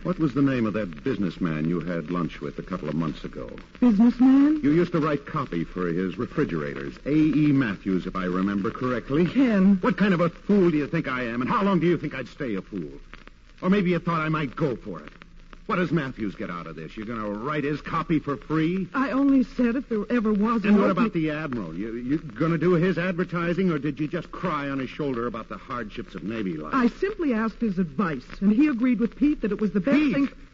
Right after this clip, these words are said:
Speaker 1: Well, who'd you miss, honey? How about the mailman? What'd he think? Did you write your newspaper, your congressman?
Speaker 2: All right, Ken. I'm sorry. I know now that I was going about it the wrong way, but honestly, I thought it was a solution.
Speaker 1: For what?
Speaker 2: For us.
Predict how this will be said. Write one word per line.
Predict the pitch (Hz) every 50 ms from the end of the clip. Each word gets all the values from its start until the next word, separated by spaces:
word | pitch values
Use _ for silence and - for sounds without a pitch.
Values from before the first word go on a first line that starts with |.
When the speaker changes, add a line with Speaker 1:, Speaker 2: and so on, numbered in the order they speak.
| - - - - - - -
Speaker 1:
Well, | 208 202
who'd | 185 180 233 233 165
you | 202 190
miss, | 180 185 190 139 - -
honey? | - 101 - - - - -
How | - 170 175
about | 151 143 131 123 -
the | 117
mailman? | 110 110 113 104 87 82 76 65 71 78 87
What'd | 110 147 - -
he | 160 135
think? | - - - - - - - - - - -
Did | - 156 -
you | 147
write | 131 131 165 170 156 -
your | 160 156
newspaper, | 160 156 156 - 147 151 143 143 180 185
your | 160 113 113
congressman? | - - 165 170 175 165 160 180 - 285 302
Speaker 2:
All | 285 302
right, | 311 311 320 349 349 - -
Ken. | - 247 254 233 208 202 196 190 175 170 - - - - - - - - - -
I'm | - 226 226 226 - -
sorry. | - 302 247 226 196 151 135 131 151 135 - - - - - - - - - - - -
I | - 202 214
know | 220 240 247
now | 247 233 233 220 208 214 247
that | 220 214 202
I | 202 208
was | 190 202 196 180
going | - 226 226 226 233 220
about | 202 180 208 196
it | 214 202
the | 208
wrong | 190 196 214 208 208 208 208
way, | 214 202 214 240
but | - 233 -
honestly, | - 277 277 240 214 208 - - 190 185 151
I | 202 269
thought | - 240 202 196
it | - 196
was | 208 190
a | 196 185
solution. | - 196 196 202 185 175 165 - - 135
Speaker 1:
For | 139 135 127 110
what? | 98 113 123 - 196
Speaker 2:
For | - - - 311 294 -
us. | - 262 254 220